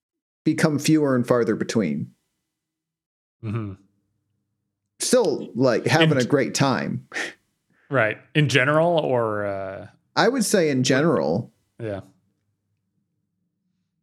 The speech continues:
Speaker 2: Yeah, I think so.
Speaker 1: And I also think it makes those moments really special when you have them now.
Speaker 2: Mm-hmm.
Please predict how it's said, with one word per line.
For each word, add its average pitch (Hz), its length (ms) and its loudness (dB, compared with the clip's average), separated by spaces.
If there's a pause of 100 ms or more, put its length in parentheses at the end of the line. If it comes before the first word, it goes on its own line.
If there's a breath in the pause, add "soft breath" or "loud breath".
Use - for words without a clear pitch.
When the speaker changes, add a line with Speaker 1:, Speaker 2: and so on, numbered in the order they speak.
(400)
Speaker 2:
Yeah, 170 260 4
I 135 80 0
think 175 200 -2
so. 117 300 -6 (1500)
Speaker 1:
And 185 100 2
I 196 100 2
also 269 280 0
think 190 160 0
it 156 80 2
makes 165 380 0
those 151 240 0
moments 123 560 2
really 127 580 2
special 117 580 -2
when 98 140 -6
you 113 100 -4
have 113 260 -2
them 117 140 -6
now. 107 380 -6 (1200)
Speaker 2:
Mm-hmm. 101 300 -8